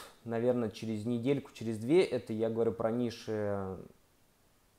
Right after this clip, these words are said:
в которых проще всего заработать миллион. Ниша на партнерках, где действительно заработать, э, довольно легко, довольно а, не проблематично с учетом того, что у вас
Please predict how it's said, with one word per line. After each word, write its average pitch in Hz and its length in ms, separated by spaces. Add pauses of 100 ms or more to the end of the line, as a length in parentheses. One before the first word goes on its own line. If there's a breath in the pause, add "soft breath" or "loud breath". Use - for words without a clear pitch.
(280)
в - 60
которых 131 320
проще 120 180
всего 113 160
заработать 113 480
миллион. 160 540
Ниша 123 340
на 110 80
партнерках, 156 680
где 113 580
действительно 107 800
заработать, 107 600 (200)
э, 98 520 (380)
довольно 110 640
легко, 110 320
довольно 107 540 (640 soft breath)
а, 113 80
не 135 360
проблематично 120 1080
с - 140
учетом 135 360
того, 127 200
что - 180
у - 20
вас 110 300